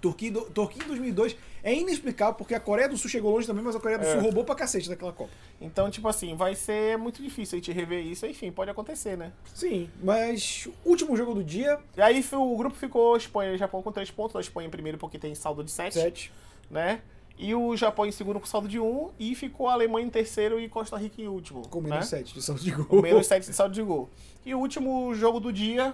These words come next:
Speaker 1: Bélgica
Speaker 2: Bélgica e
Speaker 1: um,
Speaker 2: Canadá.
Speaker 1: Canadá zero. Assim, o que eu pontuei
Speaker 2: Bélgica não jogou bem.
Speaker 1: Pois é, o que eu pontuei da Costa Rica não ser termômetro, pra mim o Canadá é termômetro pra gente ver certos pontos da Bélgica. E eu queria destacar dois pontos aqui dessa Bélgica:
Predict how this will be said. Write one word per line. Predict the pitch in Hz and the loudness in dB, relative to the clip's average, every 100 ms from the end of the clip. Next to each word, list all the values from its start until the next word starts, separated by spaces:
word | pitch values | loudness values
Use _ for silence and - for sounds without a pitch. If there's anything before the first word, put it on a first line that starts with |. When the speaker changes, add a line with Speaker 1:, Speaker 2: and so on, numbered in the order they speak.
| - | -4
Speaker 1:
Bélgica | 156 185 208 208 165 156 | 0 6 6 6 4 6
Speaker 2:
Bélgica | 180 165 | 8 8
e | 190 | 4
Speaker 1:
um, | |
Speaker 2:
Canadá. | 208 185 180 | 2 -2 0
Speaker 1:
Canadá | 175 196 180 170 170 | 2 2 2 2 2
zero. | 147 131 156 160 190 226 254 - - | 2 2 6 8 8 6 2 -8 2
Assim, | 190 214 170 - | 4 4 0 -4
o | 233 | -8
que | 180 | 4
eu | 220 | 4
pontuei | 220 262 220 180 196 151 - - - - | 6 0 4 6 6 6 -2 -16 -18 -6
Speaker 2:
Bélgica | 151 170 175 190 | 0 2 2 0
não | 202 | 2
jogou | 226 226 | 2 2
bem. | 160 156 214 - 165 - | 2 0 -2 -10 -16 2
Speaker 1:
Pois | 214 220 | 6 6
é, | 175 139 - | 6 2 -2
o | 175 | 0
que | 214 | 4
eu | 208 | 4
pontuei | - 240 233 208 | 4 4 4 4
da | 175 | 2
Costa | - 196 202 175 | 4 2 4 2
Rica | 175 170 | 4 2
não | 160 | 0
ser | 151 | -2
termômetro, | 151 139 180 151 - | -4 -2 -2 -2 -2
pra | 175 | 0
mim | 160 175 | 0 0
o | |
Canadá | 175 190 165 165 | 0 2 6 6
é | 170 | 6
termômetro | 208 202 156 160 - - - - - - | 2 0 0 -2 -4 -8 -16 -20 -16 0
pra | 160 | 2
gente | 165 175 | 2 0
ver | 165 | 0
certos | 175 175 | 0 -2
pontos | - 175 170 | -2 -2 0
da | 196 | 2
Bélgica. | 170 120 - | 2 -2 -6
E | - | 4
eu | 202 | 4
queria | 214 220 | 6 0
destacar | 196 202 190 | 0 -2 -2
dois | 175 233 240 | 2 2 2
pontos | 175 165 | -2 -2
aqui | 151 151 | -4 -6
dessa | 131 127 | -8 -8
Bélgica: | 123 165 147 - | -2 0 0 -4